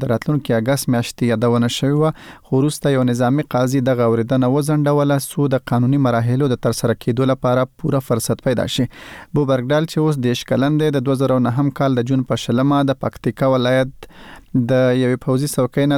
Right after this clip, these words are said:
تری تم شوی و. له هغې وروسته دغه سرتیری د وسلوالو لخوا ونیول شو، چې په اغلب ګمان د حقاني شبکې پورې تړاو درلود. اخر هم نوموړی په دوه زره څوارلسم کال کې په ګوانټانامو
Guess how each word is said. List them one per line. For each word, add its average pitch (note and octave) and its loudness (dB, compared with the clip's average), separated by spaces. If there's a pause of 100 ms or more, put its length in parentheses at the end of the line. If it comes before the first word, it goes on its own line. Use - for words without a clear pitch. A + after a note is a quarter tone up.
تری A#2+ 0
تم A#2+ 0
شوی D#3 0
و. E3 2
له C#3 2
هغې C3 0
وروسته - -4
دغه D3+ 2
سرتیری D3+ 0
د C3+ 2
وسلوالو C#3 0 (240)
لخوا C3+ 0
ونیول A2+ 0
شو، B2+ -2 (140)
چې C3 -4
په B2 2
اغلب C3+ 0
ګمان C#3 0
د A#2+ -2
حقاني B2+ 0
شبکې B2+ -2
پورې C3 0
تړاو A#2+ 2
درلود. A#2 0 (360)
اخر D3 0
هم D#3 0
نوموړی C#3+ 0
په B2+ -2
دوه C3+ 0
زره C3 0
څوارلسم A#2 0
کال C#3 0
کې C3+ -4
په A#2 0
ګوانټانامو A#2 2